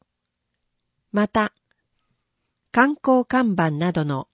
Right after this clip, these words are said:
多言語表記事業などを行い、市内での受け入れ体制を整備します。伊賀市、町、人、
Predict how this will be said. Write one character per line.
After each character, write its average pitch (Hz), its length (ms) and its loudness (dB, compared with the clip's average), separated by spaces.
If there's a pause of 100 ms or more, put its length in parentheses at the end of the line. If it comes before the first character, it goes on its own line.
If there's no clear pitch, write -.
多 190 160 0
言 277 240 0
語 262 200 2
表 269 220 0
記 247 160 -4
事 247 160 -2
業 175 240 0
な 180 160 -2
ど 143 260 -2
を 127 60 -8
行 160 140 -6
い、 151 320 -4 (400)
市 - 180 -6
内 208 240 2
で 170 140 0
の 151 320 -2
受 208 220 2
け 285 40 4
入 294 60 2
れ 277 120 0
体 247 220 0
制 156 340 0
を 139 240 -2
整 233 280 2
備 156 160 -4
し - 160 -10
ま 131 180 -4
す。 - 240 -20 (2500)
伊 214 140 -2
賀 233 140 0
市、 - 320 -2 (240)
町、 240 400 0 (120)
人、 - 440 0